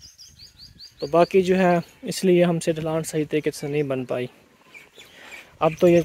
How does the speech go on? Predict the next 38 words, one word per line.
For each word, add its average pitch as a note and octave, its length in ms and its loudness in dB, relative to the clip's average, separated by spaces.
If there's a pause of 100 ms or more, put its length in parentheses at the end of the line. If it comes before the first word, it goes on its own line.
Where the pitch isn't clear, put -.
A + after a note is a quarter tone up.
माशाल्लाह D#3+ 440 -2 (720)
भाई D3+ 180 6
ने D#3+ 80 2
खुद D#3+ 240 -2
बनाई D#3 340 2
है, D3+ 160 0 (340)
फयाज D3+ 180 2
भाई C#3 240 -2
ने, C#3+ 160 -4 (100)
अब C#3 120 -2
माशाल्लाह C#3 380 -2
बेहतरीन C#3 420 -2
बनी C3 180 -4
हुई C3 240 -4
है। B2+ 120 -4 (680)
ढलान D3 540 0
वहाँ C#3+ 300 -2
पे C#3 200 -2
है C3 60 -2
सारी C3 380 -4 (500)
आला D3+ 200 6
क्वालिटी C3+ 440 -4
की। C#3 180 -10 (2500)
चलें, G3+ 280 10 (200)
अभी G3 240 8
जो G#3+ 160 8
है G#3 200 10 (560)
यहाँ F#3 340 6
पे F#3+ 240 6 (400)
खुरले F3+ 360 2
की F#3 160 -14
जो E3 160 -4
है D#3+ 100 -4
ना D#3+ 60 -4
वो D#3 120 -4
जगह D3+ 380 -2
हमारी D3+ 280 -6
बनेगी D3 480 -6